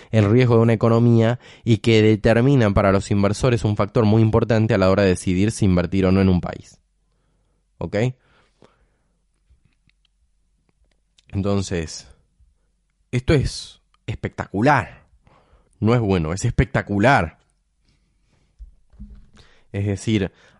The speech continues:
hay más confianza en la solvencia de Argentina. Se está saneando el pasivo del Banco Central, que es fundamental. Fundamental tener el pasivo, el, el, el patrimonio neto del Banco Central saneado,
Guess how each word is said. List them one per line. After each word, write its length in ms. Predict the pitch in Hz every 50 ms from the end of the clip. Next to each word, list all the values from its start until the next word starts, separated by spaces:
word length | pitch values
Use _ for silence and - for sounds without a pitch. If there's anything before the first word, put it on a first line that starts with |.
| _ _ -
hay 120 | 117 120
más 180 | 120 135 139 -
confianza 580 | - 131 113 110 - 156 165 175 160 135 135
en 60 | 110 98
la 80 | 92
solvencia 440 | - - 92 92 95 101 95 110 92
de 40 | 80
Argentina. 680 | 87 87 85 78 80 - 127 139 135 110 107 113 143 - - - - - -
Se 140 | - - 147
está 300 | 131 - - 202 202 185
saneando 1120 | - - 160 143 143 147 175 208 214 202 190 165 147 143 143 139 135 117 98 85 87 -
el 200 | - 120 117 110
pasivo 460 | - 113 117 - - 196 208 196 165
del 100 | 123 120
Banco 240 | 147 180 190 185 165
Central, 560 | 139 120 107 110 120 120 160 185 175 160 127
que 120 | - 165 180
es 60 | -
fundamental. 1400 | - - 175 180 160 147 139 135 135 135 131 127 120 120 117 117 117 117 - 165 185 196 254 233 185 - 131 - - _ _ _ _ _ _ _ _ _ _ _ _ _ _ _ _ _ _ _ _ _ _
Fundamental 800 | - - 208 220 226 208 185 151 143 135 127 131 165 180 180
tener 500 | 151 147 127 131 151 170 165 - - _ _ _ _ _ _ _
el 160 | - 131 131 -
pasivo, 600 | - 117 120 - - 147 147 151 147 - - -
el, 300 | - 123 120 120 117 -
el, 280 | - 117 113 110 110 -
el 180 | - 110 110 101
patrimonio 640 | - 107 101 - - 107 110 123 143 156 151 147 139
neto 400 | 127 127 131 156 151 - - 135
del 100 | 120 113
Banco 220 | 120 131 135 131 120
Central 420 | - 104 104 107 131 127 135 135
saneado, 840 | - - - 87 92 110 123 143 165 175 170 143 101 98 98 117 131